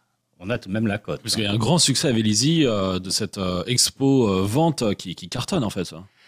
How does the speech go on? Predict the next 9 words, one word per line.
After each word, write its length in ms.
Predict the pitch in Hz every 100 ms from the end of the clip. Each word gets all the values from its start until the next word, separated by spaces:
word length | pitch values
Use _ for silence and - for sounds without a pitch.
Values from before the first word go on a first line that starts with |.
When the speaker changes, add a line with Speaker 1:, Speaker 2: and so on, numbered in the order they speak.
| - - _ _ _
Speaker 1:
Ça 200 | - 131
fait, 400 | - 143 139 143
euh, 480 | 131 127 123 123 117
je 160 | 101
dirais, 400 | 117 123 127 131
euh, 320 | 131 117 110 110
une 380 | 120 120 120
bonne 420 | - 107 95 131 127
quinze-, 460 | - 143 139 123